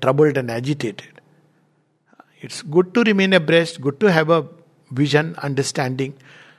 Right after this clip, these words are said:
और अपनी ओर से हमको अपनी जो थोड़ी सी भी ऊर्जा है उसको इसमें होम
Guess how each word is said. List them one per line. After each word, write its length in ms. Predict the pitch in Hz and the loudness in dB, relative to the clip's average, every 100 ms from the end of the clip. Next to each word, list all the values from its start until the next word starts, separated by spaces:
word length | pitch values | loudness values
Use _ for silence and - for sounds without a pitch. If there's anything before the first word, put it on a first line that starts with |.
| _ _ _ | _ _ _
और 380 | 151 156 - _ _ _ _ _ _ - | 0 0 -2 _ _ _ _ _ _ -6
अपनी 280 | 143 226 220 | -4 2 4
ओर 160 | 190 | 4
से 140 | 170 170 | 4 2
हमको 580 | 165 165 170 - _ _ _ _ _ - | 2 0 -2 -2 _ _ _ _ _ -16
अपनी 260 | 143 180 143 | -8 -4 0
जो 160 | 165 | -2
थोड़ी 500 | 147 - - - 170 | -2 -8 -6 0 0
सी 140 | - 196 | 2 4
भी 100 | 185 | 6
ऊर्जा 280 | 147 147 | 6 6
है 60 | 143 | 4
उसको 220 | 135 - | 2 -2
इसमें 280 | 147 - 170 | -4 -2 -2
होम 440 | 131 147 180 202 | 0 0 0 -2